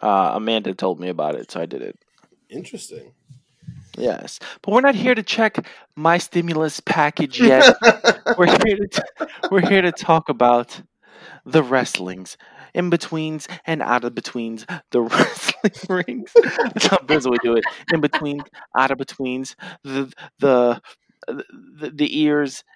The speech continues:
Speaker 1: and the head pods and the, and the ear, the, the
Speaker 2: <laughs>
Speaker 1: headphones.
Speaker 2: Yeah, right there, Bizzle.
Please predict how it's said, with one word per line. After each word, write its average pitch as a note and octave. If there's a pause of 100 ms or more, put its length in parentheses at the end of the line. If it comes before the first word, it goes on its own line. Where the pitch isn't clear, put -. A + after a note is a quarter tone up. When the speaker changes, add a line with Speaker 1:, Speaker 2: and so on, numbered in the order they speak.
Speaker 1:
and B2+
the C3
head C#3
pods B2
and A#2+
the, A#2
and B2
the A2+
ear, B2
the, C4+
the A3
Speaker 2:
<laughs> -
Speaker 1:
headphones. A#2 (160)
Speaker 2:
Yeah, E3+
right E3
there, A3
Bizzle. B3+